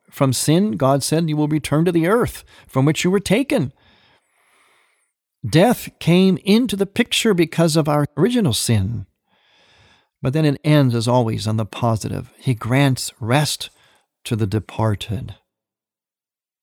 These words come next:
Let's look at one more. There's eight of these, but we'll look at one more. "As a flower withers and a shadow passes, so every man will die.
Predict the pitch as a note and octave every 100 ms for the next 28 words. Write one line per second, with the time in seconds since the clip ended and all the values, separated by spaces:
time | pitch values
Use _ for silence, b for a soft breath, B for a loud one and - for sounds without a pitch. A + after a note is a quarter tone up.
0 | _ _ _ _ - F#3+ B3 - - C#3+
1 | D3 C3 B2 A#2 C#3+ B2 A2+ D#3 C3+ A#2
2 | B2+ C3+ - B2 B2 B2+ B2+ B2 A2+ -
3 | A2+ A2+ G#2 G2+ G2 G#2+ - _ _ _
4 | - D3+ C3+ C#3 - F3+ G3+ F#3 F3+ D#3
5 | D#3 C3+ B2+ - - C3 B2 A2 - A2
6 | G#2 - G#2+ A2 - - - C3+ D3 D#3+
7 | E3 D#3+ B2+ B2 A2+ G#2+ G2 G#2 G2+ G2